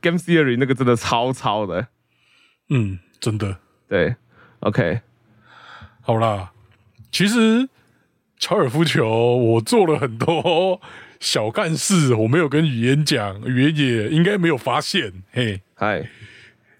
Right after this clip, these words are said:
Speaker 2: 是时候跟大家讲一下我做了哪些小干事了。首先，
Speaker 1: OK。
Speaker 2: 大家应该知道前阵子我们更新了，诶，应该也好几个月了，我们更新了我们高尔夫球的
Speaker 1: 头贴。
Speaker 2: 头贴，现在是一个，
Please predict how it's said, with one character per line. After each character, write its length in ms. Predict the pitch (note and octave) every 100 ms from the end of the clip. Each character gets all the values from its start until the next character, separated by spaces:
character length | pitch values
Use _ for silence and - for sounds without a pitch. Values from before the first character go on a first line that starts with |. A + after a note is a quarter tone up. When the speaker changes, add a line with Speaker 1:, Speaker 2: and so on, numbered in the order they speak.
| _ -
Speaker 2:
是 200 | - F3
时 180 | B2+
候 320 | A#2 D3+ C3 B2
跟 220 | D3 E3
大 100 | D#3
家 200 | D3+ -
讲 220 | - A2+
一 60 | A2+
下 160 | D3+
我 100 | A#2+
做 220 | A2+ D#3+
了 80 | C#3
哪 140 | A#2 A2
些 160 | C#3
小 220 | - G2
干 180 | G2+ B2
事 240 | A2 C3 G#2+
了。 180 | F2+ F#2+ _ - -
首 180 | - C3
先， 180 | B2+ C#4+
Speaker 1:
OK。 80 | D4+
Speaker 2:
大 160 | - A3
家 380 | A3+ A3+ A#3+ - _ _ -
应 100 | G3+
该 160 | A3
知 80 | G#3
道 140 | G#3+ F3+
前 240 | - C3+
阵 180 | F3+ D3
子 100 | A#2
我 160 | G2+ G2+
们 160 | G#2+
更 220 | A2+ C#3+
新 260 | D3 D3 C#3
了， 480 | B2+ G#2+ F#2 F2+ - _ _ _ -
诶， 100 | B2+
应 60 |
该 140 | D3 G#3
也 80 | A#2+
好 180 | B2
几 120 | C3 A#2
个 80 |
月 200 | A#2+ B2+ G2
了， 260 | F#2+ - -
我 80 |
们 120 | A#2 B2
更 180 | D#3
新 200 | E3 E3+
了 120 | D#3 A#2
我 100 | G#2
们 160 | G#2 G2
高 120 | B2+
尔 80 | A#2
夫 160 | G#2+ A#2+
球 200 | A2 G2+
的 220 | G#2+ G#2 - - _
Speaker 1:
头 140 | - G2+
贴。 180 | A2+ G#2+
Speaker 2:
头 40 |
贴， 180 | C3 B2+
现 140 | E3+
在 100 | D#3+
是 140 | D3 D#3
一 140 | B2+
个， 460 | B2+ A#2 G#2 G2